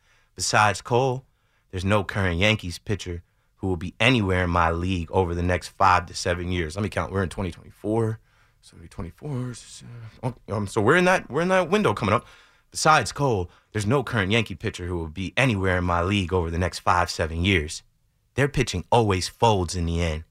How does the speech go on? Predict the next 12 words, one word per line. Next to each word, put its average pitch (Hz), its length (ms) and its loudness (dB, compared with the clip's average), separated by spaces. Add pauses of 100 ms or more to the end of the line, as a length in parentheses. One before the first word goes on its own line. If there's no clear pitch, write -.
(500)
That 117 200 2
lineup 117 460 2
and 87 140 -6
payroll 117 460 0
should - 180 -12
be 85 120 -6
winning 101 320 0
World 101 280 2
Series 101 400 -2
left 87 260 -2
and 85 220 -12
right. 87 260 0